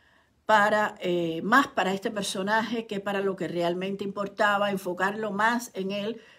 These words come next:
que para lo que realmente importaba. Pero ya de eso hablamos, yo no voy a seguir en esto, porque ya, no, ya, ya es como que aburre. Pero hay una cosa que se me quedó en el tintero, que es que antes de, eh, la intervención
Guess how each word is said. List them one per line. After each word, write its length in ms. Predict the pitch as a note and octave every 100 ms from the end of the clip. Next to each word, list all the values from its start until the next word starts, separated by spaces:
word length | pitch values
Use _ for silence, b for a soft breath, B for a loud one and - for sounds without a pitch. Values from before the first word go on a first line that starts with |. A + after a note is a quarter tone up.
| B
que 140 | - F#3+
para 220 | G3 G3
lo 140 | G3
que 100 | E3+
realmente 400 | D#3+ E3+ F3+ F#3+
importaba. 400 | G3 F#3 F3+ F#3
Pero 160 | F#3 G3+
ya 160 | A3+ A#3+
de 60 |
eso 180 | B3 A#3+
hablamos, 540 | G#3+ A3 A3 A3 A3
yo 80 | G#3
no 100 | G3+
voy 120 | G3+
a 80 | G#3
seguir 320 | G3+ F3+ F#3+
en 120 | G3+ G3+
esto, 480 | G3+ F#3 - F3+ F3+ B B B
porque 300 | G3 G3 F#3
ya, 180 | F#3+ F3+
no, 80 | G3
ya, 320 | F#3+ F#3+ F3+ G#3+
ya 140 | A3
es 80 | A3
como 220 | A#3+ A3
que 140 | F#3+ E3+ F3
aburre. 420 | E3+ E3 D#3 F3+
Pero 200 | F3+ A3+
hay 100 | A#3+
una 160 | C#4+ D#4+
cosa 300 | D4 D4 E4
que 200 | B3 A3+
se 180 | - G3
me 120 | G3+
quedó 220 | G3 G3
en 80 | A3
el 140 | B3 A#3+
tintero, 640 | A#3+ A3+ B3 A3+ G#3 G#3+ b b b b b b b _
que 80 | C#4
es 100 | C#4+
que 200 | C#4+ C#4
antes 920 | C4 D#4 D#4+ C#4 A3+ A3+ A#3 A3+ - -
de, 560 | G3+ G#3+ A3+ A#3+ B3 - _ -
eh, 420 | F#3+ F3+ E3+ E3 D3+ D#3+ F#3+ _ _ _ _ _
la 520 | F#3 F#3+ G3+ G#3+ G#3
intervención 1120 | G3+ G3 F#3 F3 F#3 F3 - G#3+ A3 A#3 B3+